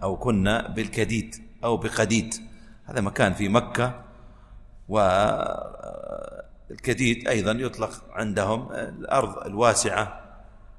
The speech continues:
الأرض الغليظة يتسمى كديد عند العرب، لكن هي منطقة معروفة.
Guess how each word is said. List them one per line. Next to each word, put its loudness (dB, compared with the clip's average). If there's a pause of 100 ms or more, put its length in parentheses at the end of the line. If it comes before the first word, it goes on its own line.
الأرض 0
الغليظة 2
يتسمى -2
كديد 0
عند -4
العرب، 4 (560)
لكن 0
هي 2
منطقة 2
معروفة. 0